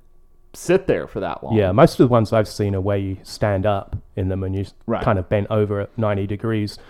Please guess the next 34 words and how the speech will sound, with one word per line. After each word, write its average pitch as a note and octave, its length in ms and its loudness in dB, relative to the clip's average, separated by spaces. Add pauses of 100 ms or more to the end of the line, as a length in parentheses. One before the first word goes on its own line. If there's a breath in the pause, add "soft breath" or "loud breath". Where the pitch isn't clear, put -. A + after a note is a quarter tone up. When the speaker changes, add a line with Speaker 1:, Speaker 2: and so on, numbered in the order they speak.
(240 loud breath)
Speaker 2:
And, A#2 260 2
uh, G2+ 260 4 (200)
you A#2 100 2
know, A2+ 160 4
one A#2+ 540 4 (140)
never A2+ 520 2 (800)
talked - 360 -4
about G2 380 -4 (120)
fact - 440 -6
about - 240 -8
those F#2+ 180 -8
stocks - 720 -10 (600 soft breath)
the G2+ 60 0
worst A2+ 420 0
thing G2+ 300 -2
that - 160 -10
happened G2 420 -8
was F#2+ 360 -8
when F#2+ 220 -4
the G2 80 -6
sun F#2+ 320 -8
went - 240 -12
down. - 360 -14 (380)
Speaker 1:
Hmm. A#2+ 260 -4 (480 soft breath)
Speaker 2:
People A2 300 -2
used G2 240 -4
to - 60 -20
take A2 240 -2
advantage G#2 640 -2
of F#2+ 220 -12
the F#2+ 200 -6
lack G2 280 -6
of F#2+ 160 -8
light A2+ 480 -2